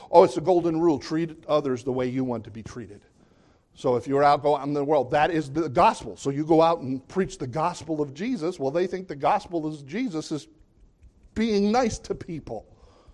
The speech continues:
Okay, that is not the gospel.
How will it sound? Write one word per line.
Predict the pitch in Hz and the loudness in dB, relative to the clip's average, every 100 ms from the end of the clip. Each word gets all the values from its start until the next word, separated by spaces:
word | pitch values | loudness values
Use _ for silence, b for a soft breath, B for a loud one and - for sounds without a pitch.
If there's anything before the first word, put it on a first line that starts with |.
| b b b b _ _ - _ _ _ _ - _ | b b b b _ _ -20 _ _ _ _ -20 _
Okay, | 170 165 | -6 2
that | 185 247 | 2 4
is | 190 | 2
not | 220 262 285 240 | 2 2 0 0
the | |
gospel. | 190 143 95 - - 101 | 4 4 4 -10 -18 -20